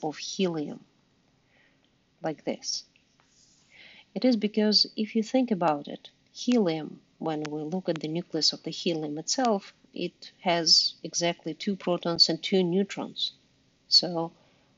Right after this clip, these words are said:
the alpha particle looks exactly like a nucleus of helium.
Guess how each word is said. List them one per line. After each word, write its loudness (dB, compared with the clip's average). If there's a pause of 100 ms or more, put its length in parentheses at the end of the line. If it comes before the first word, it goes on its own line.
(140)
the 4
alpha 2
particle 0
looks -2
exactly -2
like -6
a -6
nucleus -2
of -8
helium. -2